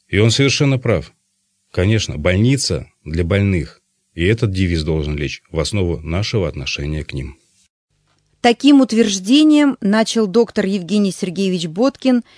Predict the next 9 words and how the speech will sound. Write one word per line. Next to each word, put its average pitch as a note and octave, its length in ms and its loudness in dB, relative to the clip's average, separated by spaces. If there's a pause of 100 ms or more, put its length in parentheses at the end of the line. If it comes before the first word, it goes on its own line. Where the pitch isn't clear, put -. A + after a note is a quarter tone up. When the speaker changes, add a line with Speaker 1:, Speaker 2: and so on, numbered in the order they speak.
(100)
Speaker 2:
свою G3+ 380 0
лекцию B3+ 480 0
студентам G#3 600 -2
медицинской F#3+ 720 -4
академии. D#3+ 640 -4 (360)
Студенты B3 600 2
слушали C4 460 0
внимательно, G3+ 800 2 (140)
записывали. E3+ 960 -2